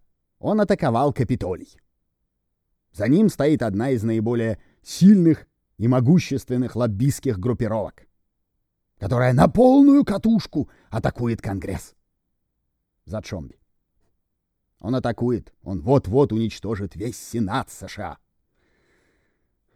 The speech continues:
И весело будет только саентологам.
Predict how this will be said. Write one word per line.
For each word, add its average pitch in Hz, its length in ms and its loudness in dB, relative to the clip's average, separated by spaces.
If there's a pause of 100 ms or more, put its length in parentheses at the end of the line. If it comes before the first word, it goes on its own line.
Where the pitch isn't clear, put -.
(1300)
И 107 140 -6
весело 120 360 -4
будет 101 240 -8
только 107 240 -8
саентологам. 87 540 -12